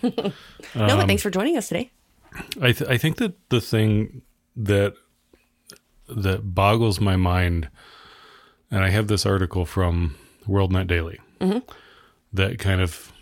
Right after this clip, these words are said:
Speaker 2: ties into what we're talking about here today, is that why, why is it that when people tell us that they're going to do something in a certain way,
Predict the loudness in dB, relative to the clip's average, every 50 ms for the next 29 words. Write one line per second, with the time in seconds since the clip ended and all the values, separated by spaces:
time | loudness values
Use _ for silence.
0 | -18 -14 -6 -2 0 2 4 4 4 4 4 2 2 2 0 0 0 -2 0 -2
1 | -2 -2 0 0 0 0 0 0 0 0 -2 -2 -2 -2 -2 -4 -2 -4 -2 -2
2 | -2 -2 -2 -2 -2 -2 -2 0 0 0 0 0 -4 _ -20 -20 -20 -20 -20 -20
3 | _ _ _ _ _ _ -16 _ -2 0 2 2 2 2 2 0 -2 -4 -6 -6
4 | -4 -2 -2 0 0 2 2 2 2 2 2 2 2 2 2 2 0 0 0 0
5 | 0 0 0 0 0 0 2 2 2 0 -2 -2 -4 -2 0 0 0 0 -2 -2
6 | -2 -2 -2 -6 -6 -4 -2 0 0 2 2 2 0 0 -2 -2 -2 -2 -2 0
7 | 0 0 0 2 2 2 4 4 2 2 0 0 2 2 2 2 2 2 0 0
8 | -2 -2 -4 -4 -4 -4 -2 0 0 2 2 2 2 0 0 0 2 2 2 2
9 | 2 2 0 -2 -4 -8